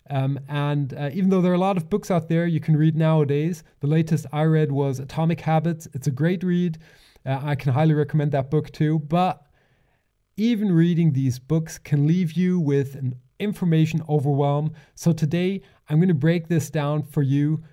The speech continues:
to the five most important things. And if you get those right, those five simple pillars that we're gonna walk through today, then your change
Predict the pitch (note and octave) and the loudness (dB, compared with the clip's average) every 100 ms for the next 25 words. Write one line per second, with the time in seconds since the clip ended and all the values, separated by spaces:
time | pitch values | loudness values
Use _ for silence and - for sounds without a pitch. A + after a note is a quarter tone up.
0 | _ - D3 D3 B2 - - F3+ F#3+ F#3 | _ -4 -2 0 -2 -8 -6 -4 -2 2
1 | D#3 D#3 F3+ A3 A#3 A3 G#3 D#3+ G3 F#3+ | 4 4 2 2 -2 -2 -4 -2 -2 -2
2 | F3 D#3+ - E3+ F3+ E3 E3+ A#3+ B3 A#3 | -2 -6 0 0 2 0 0 0 0 0
3 | G#3 F#3+ E3 E3 G3 A#2 - G3 A#3 A3+ | 2 2 2 0 0 -2 -4 -2 0 -2
4 | - - A3 A3+ A3+ G#3+ - - A3 - | -6 -8 -4 -2 -2 -4 -6 -2 -2 -2
5 | F3+ D#3+ F#3 F3 A#2+ A#2 - - _ - | -4 -4 -2 -2 -4 -8 -16 -20 _ -8
6 | D3 D#3 E3 D#3+ D#3 - D#3+ D#3 C#3 C#3+ | -4 2 2 4 2 0 -2 0 0 0
7 | C#3+ - - _ _ C3 F3 F#3 F#3 - | -2 -6 -20 _ _ 0 2 2 -2 -8
8 | _ _ - D3 C#3 - F#3+ A#3 B3 B3 | _ _ -6 -4 -4 -2 -2 0 -2 -2
9 | - | -8